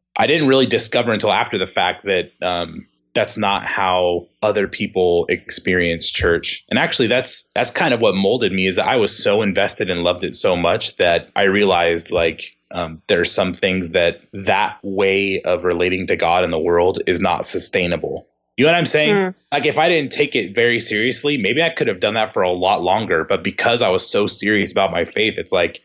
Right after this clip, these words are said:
Speaker 1: I'm gonna give, I'm gonna give it everything. And I really did. And I gave, you know, even the study of the Bible, which again, for me is so central, I gave it everything. And then I realized that that couldn't be sustained over my whole life, or at least even in a healthy way.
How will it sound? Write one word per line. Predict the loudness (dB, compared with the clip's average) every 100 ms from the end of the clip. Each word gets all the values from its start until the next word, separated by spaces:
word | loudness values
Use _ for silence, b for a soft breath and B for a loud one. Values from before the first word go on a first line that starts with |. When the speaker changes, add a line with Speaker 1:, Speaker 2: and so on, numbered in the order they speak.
| -4
Speaker 1:
I'm | -2 0
gonna | -2 -2
give, | -4 -4 -6 -4
I'm | -2
gonna | -2
give | -2
it | 0
everything. | 0 0 -2 -4 -2
And | -2
I |
really | 0 0 -2
did. | 0 2 2 0 -2 -4
And | -2
I |
gave, | -2 -2 -2
you | -2
know, | -4
even | -4 -4
the |
study | -2 0 0
of | 0
the |
Bible, | 0 0 0 0 -2 -2
which | -6
again, | -4 -6 -4
for | -4
me | -2 -2
is | -2
so | -2
central, | -2 -2 -2 0 2 0 -2
I | 0
gave | 2
it | 4
everything. | 2 0 0 0 0 0
And | 0
then | 2
I |
realized | 2 2 4 2 0 -4 -12 _ _ _ -6
that | -2
that | -2 -2 -4
couldn't | -6 -6
be | -8 -10 -14 _ _ _ _
sustained | -4 -2 0 0 0
over | -2
my | -2
whole | 0 2
life, | 2 2 2
or | 2
at | 2
least | 0 -2
even | -2 0
in | 0
a | 0
healthy | 0 -2 -4
way. | -2 -2